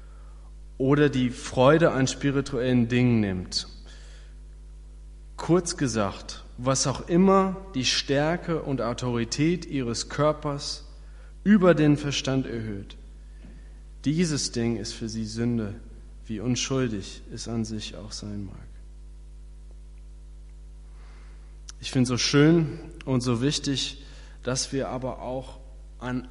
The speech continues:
einfache Freuden kommen können und suchen können in unserem Leben. Die Dinge, die uns wirklich erfrischen. Äh, es gab in dem, in dem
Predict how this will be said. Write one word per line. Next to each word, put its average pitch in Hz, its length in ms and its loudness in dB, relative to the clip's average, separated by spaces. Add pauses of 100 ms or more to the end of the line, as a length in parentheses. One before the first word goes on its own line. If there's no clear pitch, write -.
einfache 147 640 4
Freuden 127 760 2 (380)
kommen 139 420 6
können 98 420 -6
und 131 160 2
suchen 139 500 4
können 120 240 0
in 113 120 0
unserem 117 460 -2
Leben. 127 280 2 (280)
Die 147 180 6
Dinge, 165 300 10
die 151 160 4
uns 156 360 2
wirklich 156 560 2 (220)
erfrischen. 123 580 0 (1200)
Äh, 123 260 6
es - 220 2
gab 147 320 6
in 143 140 6
dem, 135 280 6
in 139 200 4
dem 123 360 6